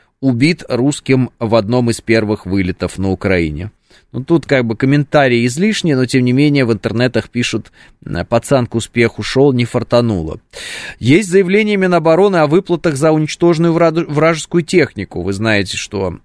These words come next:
а, на встрече, а, президента с военкорами, а,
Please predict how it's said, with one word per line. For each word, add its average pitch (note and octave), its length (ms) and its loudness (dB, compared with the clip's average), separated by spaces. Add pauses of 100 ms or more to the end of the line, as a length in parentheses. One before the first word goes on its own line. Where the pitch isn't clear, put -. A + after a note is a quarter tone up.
(100)
а, F#2+ 300 0
на G#2 220 0
встрече, A2 560 -2 (440)
а, G2+ 220 2
президента B2 680 0
с - 120 -6
военкорами, G3+ 720 2 (1600)
а, G#2+ 880 0